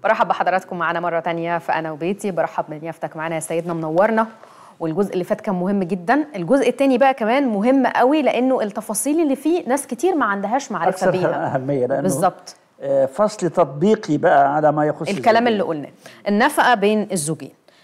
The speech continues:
Speaker 1: المادة الأولى، متى تجب النفقة؟
Speaker 2: هنا الأول المادة الحقيقة، آه، آه، جملة صغيرة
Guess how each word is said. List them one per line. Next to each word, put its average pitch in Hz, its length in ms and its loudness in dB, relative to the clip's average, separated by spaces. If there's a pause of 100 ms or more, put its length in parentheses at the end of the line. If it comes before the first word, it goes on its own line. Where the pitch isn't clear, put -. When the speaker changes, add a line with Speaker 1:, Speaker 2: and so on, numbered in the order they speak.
(140)
Speaker 1:
المادة 349 400 4
الأولى، 196 460 2 (580)
متى 214 520 2 (100)
تجب 165 380 -6
النفقة؟ - 440 -18 (1000)
Speaker 2:
هنا 330 140 2
الأول 208 340 4 (160)
المادة 185 400 0
الحقيقة، 190 480 0 (1800)
آه، 180 380 0
آه، - 60 -10 (640)
جملة 214 340 2
صغيرة 175 560 2